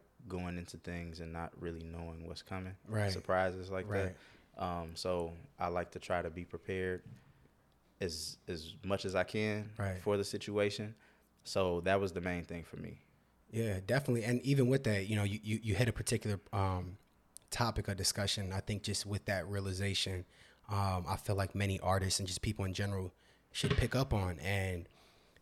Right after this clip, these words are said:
Speaker 2: that's what, you know, the process, you know, you, you, you notice the process, you realize that there was a system in place, you realize there were ways to move, ways not to move, right?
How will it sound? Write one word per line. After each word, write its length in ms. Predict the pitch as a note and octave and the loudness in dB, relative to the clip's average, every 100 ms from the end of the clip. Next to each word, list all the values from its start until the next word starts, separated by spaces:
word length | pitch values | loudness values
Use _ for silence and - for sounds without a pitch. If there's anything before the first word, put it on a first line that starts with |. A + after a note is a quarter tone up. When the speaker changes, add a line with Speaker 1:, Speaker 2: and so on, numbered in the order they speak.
| - _ - | -20 _ -2
Speaker 2:
that's 420 | G#2+ A2 G#2+ - | 2 4 4 0
what, 160 | G#2+ G#2+ | 0 -2
you 160 | A2 G#2+ | 0 2
know, 220 | G2 F#2+ | 2 2
the 100 | E2 | 0
process, 720 | F#2+ A2 A#2 - F2+ F#2 - - _ _ _ | 2 4 4 2 -2 -2 -4 -8 _ _ _
you 100 | - | 0
know, 160 | G2+ G2 | 2 2
you, 200 | F#2+ G2+ - | 2 -2 -4
you, 160 | G2+ - | -8 -4
you 140 | G#2 | -2
notice 340 | G2+ G#2 G2+ - | 0 2 2 0
the 80 | |
process, 500 | G2+ G#2 G#2 - F#2+ | 0 2 2 2 0
you 80 | G#2 | -2
realize 440 | F#2+ G2+ G2+ F#2+ F#2 | 2 2 4 2 0
that 100 | - | 0
there 140 | G2+ | 0
was 160 | G2 F#2+ | 0 0
a 40 | |
system 360 | - G#2 G2 F#2 | 0 0 0 0
in 100 | E2 | -2
place, 320 | F#2 F2+ - | -2 -2 -2
you 60 | G2 | 0
realize 400 | G2+ F#2+ F#2+ F#2+ | 2 4 2 2
there 120 | G2 | 2
were 80 | F#2+ | 2
ways 340 | F#2+ G2 G2 | 2 2 0
to 100 | - G2 | 0 0
move, 320 | G2+ F#2+ F#2+ | 2 2 2
ways 260 | G2 F#2+ G2 | 2 2 0
not 200 | G2 - | 0 0
to 80 | G2 | 0
move, 340 | F#2+ F#2 F2+ | 0 0 0
right? 260 | G#2 G2+ | 2 2